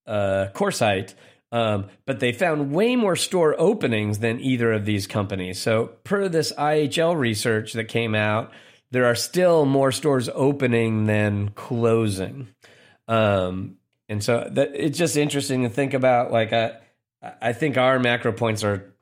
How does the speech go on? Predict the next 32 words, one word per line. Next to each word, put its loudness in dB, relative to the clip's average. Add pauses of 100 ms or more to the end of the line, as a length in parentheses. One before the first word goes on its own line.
(140)
totally 0
true, 0
that -2
retail's 0
not 0
going 2
away, 2
that -2
we're -2
way 0
overstored 0
in 0
the -2
U 0
S, -2 (440)
that -2
we, -2
we 0
do 2
need 2
to 0
be 0
closing 0
stores -2
and -2
are 2
closing -2
stores, -4
and -4
that -4
that's -4
a, -2